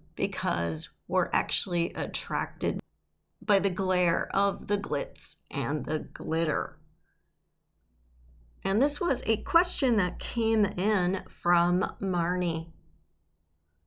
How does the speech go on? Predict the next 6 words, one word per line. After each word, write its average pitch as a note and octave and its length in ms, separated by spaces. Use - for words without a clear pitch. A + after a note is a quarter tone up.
She G3+ 360
says, - 760
"I F3+ 120
worked A3+ 680
really G#3 1080
hard F#3 680